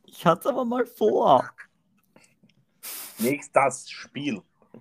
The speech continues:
Speaker 1: Äh, langweiliges Spiel. Die Jacksonville Jaguars neunzehn zu siebenunddreißig gegen die Tennessee Titans. Wir haben, wir haben's alle drei richtig predicted. Weiter geht's.
Speaker 2: Ja.
Speaker 1: Interessiert eh niemanden.
Speaker 2: Tannehill,
Speaker 1: Weil Titans-Fans gibt's keine und Jaguars auch nicht.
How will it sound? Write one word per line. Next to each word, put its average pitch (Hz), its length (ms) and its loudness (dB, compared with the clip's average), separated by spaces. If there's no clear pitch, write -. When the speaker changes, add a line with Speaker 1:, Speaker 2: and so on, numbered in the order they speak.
Speaker 1:
Äh, 147 420 6
langweiliges 143 580 4
Spiel. 147 340 0
Die - 200 -16
Jacksonville 156 460 -4
Jaguars 147 640 -2
neunzehn 143 400 -2
zu 139 140 -12
siebenunddreißig 127 680 -6
gegen 123 160 -2
die 120 100 -2
Tennessee 113 400 -8
Titans. 143 440 -4
Wir 120 60 -4
haben, 117 260 -6
wir 120 120 -4
haben's 117 200 -4
alle 120 180 -4
drei 117 220 -6
richtig 135 320 -10
predicted. 123 600 -6
Weiter 117 200 -10
geht's. 110 260 -10
Speaker 2:
Ja. 120 80 -4
Speaker 1:
Interessiert 101 400 -2
eh 113 60 0
niemanden. 113 520 -2
Speaker 2:
Tannehill, 104 200 -4
Speaker 1:
Weil 117 220 2
Titans-Fans 131 600 0
gibt's - 220 -6
keine 127 280 -2
und 117 140 -4
Jaguars 110 320 -4
auch 104 120 -6
nicht. 113 260 -6